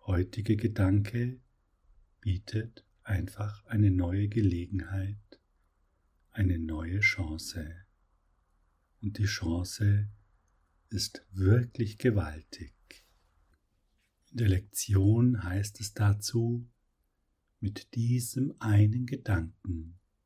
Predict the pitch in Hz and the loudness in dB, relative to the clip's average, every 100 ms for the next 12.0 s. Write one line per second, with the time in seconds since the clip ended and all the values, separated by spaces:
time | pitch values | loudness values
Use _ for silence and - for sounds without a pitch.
0 | _ _ _ _ _ _ _ - 110 104 | _ _ _ _ _ _ _ -6 -4 -4
1 | - 120 107 95 95 101 104 101 120 101 | -6 -8 -2 2 4 2 -2 -6 -4 0
2 | 95 104 95 98 101 104 113 104 104 104 | 4 4 4 2 2 -2 -2 0 0 -2
3 | - 101 101 101 104 101 95 104 104 _ | -8 -6 -2 -2 0 0 -2 -8 -12 _
4 | _ _ _ _ _ _ _ _ _ _ | _ _ _ _ _ _ _ _ _ _
5 | _ _ _ - 107 - 107 117 117 104 | _ _ _ -10 -8 4 6 6 4 6
6 | 98 101 104 107 - - _ _ - 101 | 4 2 -2 -6 -14 -20 _ _ -6 -4
7 | 87 87 92 104 - - _ - _ _ | -2 -2 -6 -10 -14 -20 _ -20 _ _
8 | _ _ _ _ _ _ _ _ - 98 | _ _ _ _ _ _ _ _ -8 -6
9 | 92 - - 127 104 80 - _ _ _ | -6 -4 0 2 2 -4 -14 _ _ _
10 | _ _ _ _ _ - 120 - 98 85 | _ _ _ _ _ -2 0 2 0 0
11 | - - 110 107 - 117 107 107 107 - | -8 -6 -4 -4 -6 -2 -2 -2 -8 -20